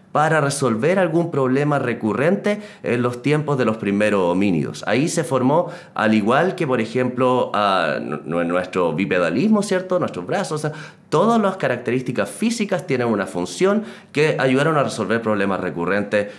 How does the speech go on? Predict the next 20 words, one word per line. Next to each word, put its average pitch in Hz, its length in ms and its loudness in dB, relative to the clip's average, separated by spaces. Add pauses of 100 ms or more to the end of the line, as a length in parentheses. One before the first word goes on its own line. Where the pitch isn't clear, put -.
(120)
en 92 140 0
los 101 260 2
cazadores-recolectores. 101 1120 0 (220)
Nuestro 143 300 2
cerebro 156 460 2
también 135 500 2
tomó 117 200 0
esa 87 160 -8
forma. - 360 -8
Entonces, 110 280 -4
nuestro 117 200 -2
cerebro 120 300 0
también 127 300 0
es 147 80 -4
funcional 127 840 0 (140)
o 104 140 -2
tiene 143 180 2
una 135 160 2
forma 190 460 0
funcional. 80 640 -4